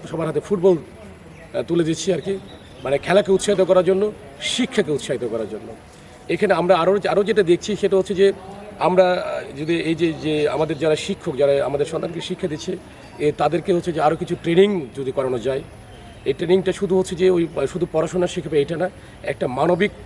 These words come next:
মানুষ হিসেবে গড়ে তোলার জন্য, একটা মানুষের, মানুষের যে মানসিকতা একটা সুন্দর সৃষ্টি করার জন্য এই ট্রেনিংগুলো তাদেরকে দরকার। কাউন্সেলিং কীভাবে করতে হয়,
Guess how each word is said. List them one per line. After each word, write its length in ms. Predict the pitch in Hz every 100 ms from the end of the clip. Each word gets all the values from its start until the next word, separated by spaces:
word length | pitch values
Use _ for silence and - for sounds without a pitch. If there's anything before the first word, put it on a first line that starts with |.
| -
মানুষ 360 | 104 120 170 214
হিসেবে 180 | 170 175
গড়ে 140 | 131 170
তোলার 220 | 170 151
জন্য, 300 | 120 123 107 95 - - - - - -
একটা 240 | 135 165
মানুষের, 460 | 131 143 160 - 143
মানুষের 400 | 143 156 170 139
যে 100 | 147
মানসিকতা 520 | 127 151 175 165 165
একটা 140 | 156
সুন্দর 260 | 151 170 151 -
সৃষ্টি 240 | 190 -
করার 220 | 147 139 120
জন্য 280 | 139 143 170 - - -
এই 160 | 185 190
ট্রেনিংগুলো 360 | 165 165 151 139
তাদেরকে 320 | 127 113 117
দরকার। 320 | 113 107 113 - - - - -
কাউন্সেলিং 460 | 165 190 - 185 175 -
কীভাবে 260 | 185 170
করতে 320 | 170 156 -
হয়, 120 | 156